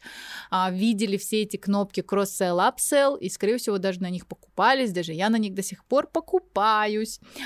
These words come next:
Вот. А, что же это значит?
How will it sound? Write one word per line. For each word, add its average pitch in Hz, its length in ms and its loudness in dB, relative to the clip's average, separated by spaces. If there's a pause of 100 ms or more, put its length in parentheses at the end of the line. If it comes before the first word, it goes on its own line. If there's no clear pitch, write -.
(200)
Вот. 202 440 2 (360)
А, 208 440 4
что 302 220 0
же 294 100 4
это 254 220 4
значит? 202 540 0